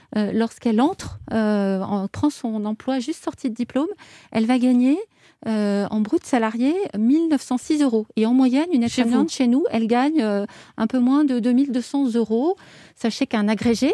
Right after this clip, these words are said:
Speaker 1: professeur agrégé, quand il commence, il gagne moins. Euh,
Speaker 2: En
Speaker 1: je crois que
Speaker 2: termes
Speaker 1: c'est
Speaker 2: de
Speaker 1: plutôt
Speaker 2: rythme.
Speaker 1: mille huit cents.
Speaker 2: Et
Speaker 1: Et
Speaker 2: en
Speaker 1: alors, en
Speaker 2: termes
Speaker 1: termes de
Speaker 2: d'épuisement.
Speaker 1: rythme.
Speaker 2: Alors non, là aussi, je fais, je fais fausse route. C'est, c'est très
Speaker 1: Non, il y a plusieurs. Bien sûr, c'est des métiers extrêmement exigeants parce que c'est des métiers qu'on peut pas faire à moitié.
Speaker 2: Bah, c'est
Speaker 1: C'est
Speaker 2: ça.
Speaker 1: des métiers qui sont très engageants. Vous n'êtes pas en pilotage automatique, vous êtes auprès,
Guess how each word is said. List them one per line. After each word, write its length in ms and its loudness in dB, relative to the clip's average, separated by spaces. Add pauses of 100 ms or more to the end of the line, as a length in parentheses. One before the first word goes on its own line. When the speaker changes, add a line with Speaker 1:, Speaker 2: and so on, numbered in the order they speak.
(120)
Speaker 1:
professeur 420 -2
agrégé, 340 0
quand 220 -6
il 40 -12
commence, 400 -2
il 100 -4
gagne 180 0
moins. 260 -2 (420)
Euh, 260 -2
Speaker 2:
En 40 -2
Speaker 1:
je 40 -2
crois 20 -4
que 40 -8
Speaker 2:
termes 160 0
Speaker 1:
c'est 80 4
Speaker 2:
de 60 2
Speaker 1:
plutôt 200 0
Speaker 2:
rythme. 140 4
Speaker 1:
mille 120 0
huit 100 -2
cents. 180 -6 (160)
Speaker 2:
Et 140 2
Speaker 1:
Et 40 4
Speaker 2:
en 60 4
Speaker 1:
alors, 160 0
en 100 2
Speaker 2:
termes 140 2
Speaker 1:
termes 140 4
de 20 2
Speaker 2:
d'épuisement. 460 0
Speaker 1:
rythme. 200 -8 (140)
Speaker 2:
Alors 260 -2
non, 100 -4
là 140 0
aussi, 220 -4
je 80 -2
fais, 120 -8
je 120 -6
fais 120 -6
fausse 220 -8
route. 240 -6
C'est, 420 -4
c'est 160 -8
très 600 -4 (160)
Speaker 1:
Non, 180 2
il 60 -2
y 40 0
a 60 0
plusieurs. 300 -2
Bien 120 2
sûr, 200 -4
c'est 120 -2
des 100 0
métiers 260 0
extrêmement 320 0
exigeants 240 -2
parce 120 -4
que 80 -4
c'est 120 -4
des 80 0
métiers 180 -2
qu'on 100 -4
peut 60 -6
pas 140 -4
faire 160 -4
à 40 -2
moitié. 400 -8 (200)
Speaker 2:
Bah, 180 -16
c'est 60 -18
Speaker 1:
C'est 100 -2
Speaker 2:
ça. 60 0
Speaker 1:
des 80 4
métiers 280 0
qui 120 -6
sont 160 -6
très 260 0
engageants. 580 2
Vous 120 0
n'êtes 160 -4
pas 180 0
en 100 -2
pilotage 400 -6
automatique, 440 -12
vous 120 -4
êtes 140 -4
auprès, 400 -2